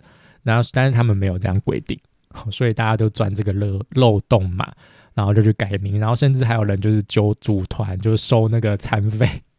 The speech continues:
<laughs> 这样，这样赚一笔。怎么跟你讲，就是不要挑战台湾人，台湾人真的创意无穷，好不好？<laughs> 那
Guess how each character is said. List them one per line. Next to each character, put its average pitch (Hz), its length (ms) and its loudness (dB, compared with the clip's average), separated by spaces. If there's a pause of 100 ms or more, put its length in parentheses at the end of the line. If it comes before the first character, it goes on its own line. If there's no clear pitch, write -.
(320)
<laughs> - 640 -20
这 - 80 -6
样， 131 180 2
这 135 80 0
样 131 160 2
赚 117 220 0
一 117 80 2
笔。 - 260 -8 (840)
怎 123 120 0
么 120 140 2
跟 139 180 0
你 120 40 0
讲， 104 160 0
就 123 160 0
是 139 140 2
不 113 280 -2
要 131 180 4
挑 98 240 -2
战 117 200 2
台 92 220 -2
湾 98 260 0
人， 101 240 -6
台 110 160 -4
湾 127 200 4
人 107 420 0
真 131 160 -2
的 110 220 0
创 117 360 0
意 123 160 2
无 104 280 -2
穷， 95 360 0
好 92 160 0
不 101 140 0
好？ 98 300 -2 (180)
<laughs> - 1800 -12
那 175 280 4